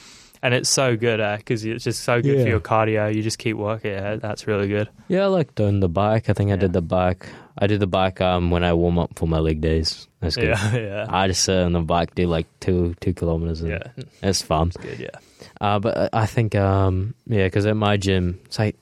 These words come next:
Speaker 2: the bare bones of actual gym equipment.
Speaker 1: <laughs> Yeah.
Speaker 2: It's te-, it's terrible. Like, we've been, we used to be, like, not even twenty-four seven,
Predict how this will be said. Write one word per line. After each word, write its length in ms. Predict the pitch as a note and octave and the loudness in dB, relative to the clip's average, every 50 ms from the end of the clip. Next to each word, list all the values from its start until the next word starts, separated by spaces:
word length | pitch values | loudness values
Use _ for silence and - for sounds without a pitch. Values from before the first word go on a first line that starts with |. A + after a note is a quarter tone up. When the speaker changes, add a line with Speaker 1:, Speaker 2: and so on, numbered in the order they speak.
| - _ | -12 _
Speaker 2:
the 80 | - F#2+ | -4 -2
bare 260 | E2+ G#2 G#2+ G#2+ G#2 | 0 2 0 2 0
bones 640 | F#2 D#2+ E2+ E2+ E2 E2 D#2 D#2 D#2 D#2+ - - - _ _ _ _ | 0 0 0 2 2 0 -2 -4 -6 -8 -10 -10 -12 _ _ _ _
of 200 | - F2 E2+ - - _ _ _ _ _ - - | -10 -10 -10 -10 -14 _ _ _ _ _ -4 -2
actual 300 | F#2+ F#2 B2 A2+ F2+ E2+ | 0 0 2 0 0 -2
gym 280 | E2 - - F2+ E2+ E2+ | 0 0 0 0 2 0
equipment. 580 | E2+ E2+ - F#2 F2 - D#2 E2+ E2 E2+ - - - | 0 0 0 -2 -2 0 -2 -4 -4 -4 -6 -10 -10
Speaker 1:
<laughs> 60 | - | -8
Yeah. 80 | A2+ G2+ G2+ G#2 G#2+ - | -8 -8 -8 -12 -6 -2
Speaker 2:
It's 260 | - A#2 G#2+ - - | 0 0 2 0 -2
te-, 180 | - - - - | -2 -2 -2 0
it's 260 | - A2+ G#2+ - - - | 2 2 0 0 -2 -4
terrible. 640 | - - - G#2 B2 D3 C#3+ A#2 F2+ D#2+ D#2+ E2+ F#2+ | -4 -2 -2 0 0 2 0 0 0 0 0 2 2
Like, 260 | G#2 G#2 G#2+ G2+ - - - - - | 2 2 0 -2 -4 -8 -20 -8 -4
we've 380 | - A2 B2 D3 D3+ C3+ B2 B2+ | -2 0 0 0 0 -2 -2 -2
been, 280 | D3 D3+ D3 C#3+ B2 - - - | 0 0 0 0 -2 -4 -10 -6
we 300 | F#2+ G#2 G#2 E2 G#2+ B2 | -4 -2 0 0 2 2
used 260 | B2+ C3 A#2+ - - | 2 2 0 0 0
to 100 | A#2+ A2 | -2 -2
be, 240 | F#2+ F2+ G#2 G#2 G2+ | 0 0 0 2 4
like, 160 | F#2+ F#2 F2 | 2 2 2
not 240 | F#2+ F#2+ F#2 - - | 2 2 2 2 2
even 260 | G2 F#2 F2 F2+ F2 | 2 2 2 2 0
twenty-four 500 | E2 - F2+ F2+ F2+ F2+ - - E2 E2 | 0 0 0 2 2 0 0 -2 -2 -2
seven, 400 | - - F2+ F2 D#2+ E2+ E2 | 0 0 0 0 0 -2 -6